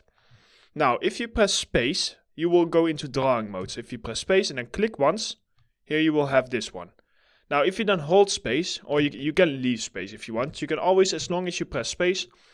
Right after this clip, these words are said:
you can start and you can, like, as you can see here, drag it around. Now, <laughs> this is of course way too large and stuff like that.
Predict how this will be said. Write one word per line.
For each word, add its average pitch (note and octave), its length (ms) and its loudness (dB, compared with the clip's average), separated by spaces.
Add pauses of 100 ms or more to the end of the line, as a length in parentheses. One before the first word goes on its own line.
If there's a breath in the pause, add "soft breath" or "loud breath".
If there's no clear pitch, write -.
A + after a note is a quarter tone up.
(200 soft breath)
you C3 100 -8
can C#3 120 0
start D#3 360 2
and D3 80 -6
you C#3 80 -4
can, C3+ 160 -2
like, B2 240 -2
as - 160 -8
you - 80 -12
can B2 120 -6
see C3 220 -4
here, A#2 180 -4
drag A2 320 -4
it G#2+ 100 -12
around. F#2+ 400 -12 (460 soft breath)
Now, C#3 160 4
<laughs> D3 120 0
this D#3+ 160 2
is E3+ 160 6
of D#3+ 140 2
course D3 180 2
way D#3 600 2
too C#3+ 160 -6
large B2 380 0
and A#2 100 -10
stuff A#2 200 -6
like A2 160 -4
that. E3 200 -2